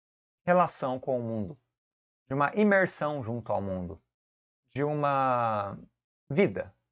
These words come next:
junto ao mundo. Você respira, você tem fome, você tem sede, você tem frio, você tem carências. Isso é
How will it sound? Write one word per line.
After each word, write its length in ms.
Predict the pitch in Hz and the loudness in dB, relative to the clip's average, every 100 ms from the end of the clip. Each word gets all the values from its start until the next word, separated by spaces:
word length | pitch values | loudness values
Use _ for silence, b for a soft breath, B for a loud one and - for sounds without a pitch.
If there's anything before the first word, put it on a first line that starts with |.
| _ | _
junto 280 | - 110 107 | -8 -6 -4
ao 100 | 98 | -4
mundo. 280 | 90 92 98 | -4 -8 -8
Você 240 | 113 120 135 | -10 -6 -4
respira, 720 | 139 - - - 139 90 - _ _ _ _ _ _ _ _ _ _ _ | -4 -8 -10 -4 -2 -2 -8 _ _ _ _ _ _ _ _ _ _ _
você 200 | _ 120 | _ -6
tem 200 | 120 117 | -4 -4
fome, 600 | - - 120 110 82 - | -8 0 2 2 -4 -12
você 220 | - 104 - | -16 -16 -10
tem 140 | 110 | -12
sede, 680 | 104 - - 117 90 87 - _ _ _ _ | -10 -10 -2 -2 -2 -8 -20 _ _ _ _
você 80 | _ | _
tem 160 | 120 | -8
frio, 500 | 104 - 135 127 85 - _ _ _ _ _ _ _ _ _ | -8 -6 0 0 -2 -10 _ _ _ _ _ _ _ _ _
você 140 | _ - | _ -10
tem 140 | 110 | -10
carências. 1000 | 107 117 104 113 107 - 87 92 - - _ _ _ _ _ _ _ _ _ | 0 2 2 0 -6 -10 -16 -16 -20 -20 _ _ _ _ _ _ _ _ _
Isso 340 | 147 - 143 | -4 -2 2
é 160 | 131 131 | 2 2